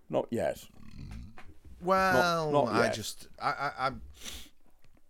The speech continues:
Speaker 2: I have to act on things.
Speaker 1: Yes.
Speaker 2: Otherwise, it won't happen.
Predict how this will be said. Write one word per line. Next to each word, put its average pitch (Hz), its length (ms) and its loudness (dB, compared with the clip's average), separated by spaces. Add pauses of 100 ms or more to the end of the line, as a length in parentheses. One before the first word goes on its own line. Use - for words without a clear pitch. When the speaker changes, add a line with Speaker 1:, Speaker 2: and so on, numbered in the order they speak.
(380)
Speaker 2:
I 175 100 4
have 156 220 -2
to - 200 -6
act - 480 -10
on 85 180 -12
things. 73 500 -14 (300)
Speaker 1:
Yes. 101 100 -8
Speaker 2:
Otherwise, 101 400 -2
it 98 160 -12
won't 92 240 -8
happen. 87 280 -12